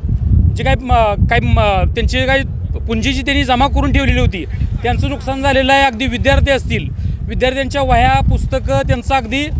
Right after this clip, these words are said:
श-, शैक्षणिकसुद्धा नुकसान होण्याच्या, अ, ते विद्यार्थी मार्गावर आहेत. तर, अ, आमच्या पक्षाच्या वतीनं अगदी, अ, अ, ओमराजे निंबाळकर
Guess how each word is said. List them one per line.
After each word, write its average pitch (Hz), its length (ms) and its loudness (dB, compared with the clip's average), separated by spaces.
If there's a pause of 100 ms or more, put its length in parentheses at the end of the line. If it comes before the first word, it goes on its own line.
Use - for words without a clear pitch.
(340)
श-, 202 380 0
शैक्षणिकसुद्धा 269 640 2
नुकसान 294 520 0 (600)
होण्याच्या, 269 360 2 (340)
अ, 208 200 2
ते 269 60 2
विद्यार्थी 277 320 0
मार्गावर 240 360 2
आहेत. 190 100 0 (680)
तर, 285 140 4
अ, 311 220 4 (240)
आमच्या 262 280 0
पक्षाच्या 285 440 -2
वतीनं 294 400 -2 (640)
अगदी, 233 340 2 (1000)
अ, 208 320 2 (540)
अ, 185 120 -4
ओमराजे 269 520 2
निंबाळकर 254 480 2